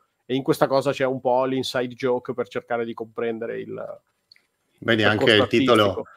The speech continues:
Speaker 2: l'idea di usare Noddy nell'album Svastikas for Noddy.
Speaker 1: Svastikas for
Speaker 2: Cioè,
Speaker 1: Noddy,
Speaker 2: ah,
Speaker 1: cioè,
Speaker 2: cioè, ah,
Speaker 1: hai
Speaker 2: l'idea di
Speaker 1: affiancato due
Speaker 2: associare,
Speaker 1: de-,
Speaker 2: sì,
Speaker 1: le,
Speaker 2: associare la figura per i bambini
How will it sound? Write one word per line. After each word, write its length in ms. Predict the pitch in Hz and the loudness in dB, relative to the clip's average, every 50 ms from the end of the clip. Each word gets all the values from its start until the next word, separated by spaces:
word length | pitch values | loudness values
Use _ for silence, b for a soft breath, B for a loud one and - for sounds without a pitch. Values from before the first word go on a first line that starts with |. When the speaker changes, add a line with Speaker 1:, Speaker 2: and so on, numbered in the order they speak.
| b b - | b b -4
Speaker 2:
l'idea 240 | 113 110 107 110 104 | 2 4 4 4 4
di 80 | 110 | 4
usare 220 | 104 107 117 113 107 | 4 4 4 4 4
Noddy 580 | 104 104 107 110 104 101 117 113 110 107 - 110 | 4 2 2 2 2 2 2 2 2 0 -4 -4
nell'album 500 | 107 101 98 95 95 92 98 104 98 95 | -2 2 4 4 2 2 0 -4 -4 -4
Svastikas 540 | 92 101 101 95 - - 107 - 110 107 | -2 0 0 0 0 -2 -4 -2 -2 -4
for 200 | - - 104 98 | -4 -4 -6 -6
Noddy. 180 | 98 104 104 98 | -4 -4 0 4
Speaker 1:
Svastikas 480 | - 156 160 - - 160 147 156 139 - | 6 6 6 6 4 4 2 2 2 4
for 120 | - 143 | 4 4
Speaker 2:
Cioè, 80 | 139 143 | 4 4
Speaker 1:
Noddy, 400 | 147 147 135 120 113 113 113 104 | 4 2 2 0 -2 -6 -8 -2
Speaker 2:
ah, 180 | 107 113 117 113 | 2 2 2 4
Speaker 1:
cioè, 120 | 131 131 | 2 2
Speaker 2:
cioè, 160 | 117 104 98 95 | 2 2 0 0
ah, 180 | - 110 107 - | 0 0 0 0
Speaker 1:
hai 260 | 135 143 147 147 151 | 0 2 4 6 6
Speaker 2:
l'idea 260 | 127 131 - 139 135 | 6 8 8 8 8
di 60 | 123 180 | 8 8
Speaker 1:
affiancato 200 | 175 151 185 180 | 8 6 6 4
due 100 | 165 170 | 6 8
Speaker 2:
associare, 360 | 170 170 170 135 139 139 143 | 8 10 10 10 8 8 6
Speaker 1:
de-, 100 | 147 147 - _ _ _ _ _ _ _ _ _ _ | 2 -2 -6 _ _ _ _ _ _ _ _ _ _
Speaker 2:
sì, 140 | - - 120 | -12 -10 -10
Speaker 1:
le, 100 | 104 107 | -8 -6
Speaker 2:
associare 560 | - 120 110 135 143 - - 151 131 127 117 | -4 -4 0 0 0 2 4 6 6 6 6
la 120 | 113 113 107 | 6 4 4
figura 340 | - 135 117 127 135 135 - | 4 2 4 4 4 4 4
per 140 | 123 117 | 2 0
i 60 | 117 113 | 0 0
bambini 640 | 123 123 131 123 117 113 117 120 123 131 131 131 | -2 -2 -2 -2 -2 -2 -2 -2 -2 -4 -6 -8